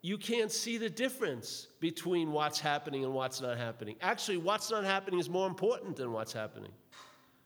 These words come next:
Look at where your thoughts go. They dwell in the past and the future. They could care less about now. They're always concerned about later and before,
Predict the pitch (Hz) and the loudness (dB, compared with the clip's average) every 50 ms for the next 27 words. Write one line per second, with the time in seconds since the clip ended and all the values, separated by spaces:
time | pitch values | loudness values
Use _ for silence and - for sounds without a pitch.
0 | _ - 147 190 214 202 262 226 185 180 185 190 185 196 196 190 190 185 180 175 | _ -4 -2 -2 0 2 0 0 0 -2 -4 0 0 2 2 2 2 2 0 0
1 | 180 185 180 175 175 - - - 208 202 160 117 101 - - - - - - 190 | 0 2 0 2 0 0 0 2 2 2 2 0 -2 -6 -10 -16 -12 -4 -2 -2
2 | 214 185 139 160 165 190 202 214 220 214 214 - - 165 156 151 147 143 135 147 | 0 0 -2 0 4 4 6 6 4 2 -2 -4 -2 -2 0 0 0 0 0 0
3 | 180 175 175 175 170 - 170 156 139 - 175 190 214 202 - 147 139 156 180 175 | 0 2 2 2 0 -2 -2 -4 -4 -2 -4 -4 -4 -2 -4 -2 -2 -2 -2 -2
4 | 190 170 - - 190 180 170 170 190 196 190 - 185 143 135 107 98 95 107 104 | -6 -6 -4 -2 0 0 2 2 0 0 0 -2 -2 -2 -2 -4 -4 -4 -4 -6
5 | 98 98 98 104 - - - - _ _ _ _ _ _ _ _ _ _ _ _ | -6 -6 -8 -12 -16 -20 -20 -20 _ _ _ _ _ _ _ _ _ _ _ _
6 | _ - - 170 185 175 185 214 220 - - - 190 170 - - 160 156 151 156 | _ -10 -6 -4 -2 0 0 0 0 -2 0 -2 -2 0 0 2 2 2 2 2
7 | 147 131 151 143 135 117 120 127 131 139 143 165 202 214 226 277 - - - - | 0 2 2 0 0 0 -2 -2 -2 0 0 0 -2 -2 -2 -6 -10 -18 -20 -20
8 | - - _ - - 131 135 135 147 131 - 175 190 180 123 95 | -20 -20 _ -4 -2 -2 0 -2 -4 -4 -4 -4 -2 -2 -2 -2